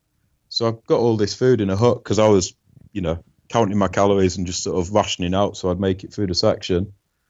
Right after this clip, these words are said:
And he'd left me, like, two Mountain House meals and some Snickers and stuff like that. So I smashed that back, carried on, caught up to him, and it was over a, a scree field. And he looked up at me and it's like, "Gee whiz, you look like a little impala coming over there with your poles." And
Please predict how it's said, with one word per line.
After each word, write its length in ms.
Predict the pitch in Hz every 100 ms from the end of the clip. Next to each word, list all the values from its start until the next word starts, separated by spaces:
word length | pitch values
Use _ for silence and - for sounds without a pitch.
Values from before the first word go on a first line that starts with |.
| _ _ _ _
And 120 | 107 107
he'd 100 | 113
left 220 | 110 -
me, 80 | 98
like, 260 | 92 -
two 240 | - 117 107
Mountain 320 | 104 87 95
House 300 | 104 101 -
meals 640 | 98 98 98 98 92 85
and 260 | 82 85 82
some 180 | - 92
Snickers 520 | - 98 92 98 92
and 100 | 92
stuff 260 | - 92
like 180 | 90 87
that. 280 | 95 104 101 _ _ _ _ _ _ _ - _
So 180 | - 110
I 60 | 101
smashed 460 | - 139 135 -
that 220 | 123 120 98
back, 220 | 101 104 _ _
carried 320 | 127 107 95
on, 340 | 107 101 95 95 _
caught 360 | 131 107 110
up 100 | - -
to 140 | 95
him, 140 | 98
and 100 | 107
it 40 | 87
was 100 | 107
over 440 | 117 107 107 95
a, 120 | 87 - _
a 40 | 98
scree 340 | - 123 135
field. 520 | 131 156 165 180 165 - _ _ _ _ _
And 80 | 101
he 120 | 110
looked 260 | 131 101 -
up 180 | 123 -
at 100 | 82
me 80 | 90
and 100 | 92
it's 100 | -
like, 140 | -
"Gee 240 | 160 180 185
whiz, 340 | 196 185 135
you 100 | 156
look 120 | 180
like 240 | 143 147 151
a 60 |
little 220 | 160 127
impala 580 | 139 123 160 196 190 151
coming 280 | 139 160 151
over 280 | 151 135 143
there 180 | 156 147
with 80 |
your 100 | 139
poles." 640 | 117 170 180 175 185 - -
And 360 | 107 110 117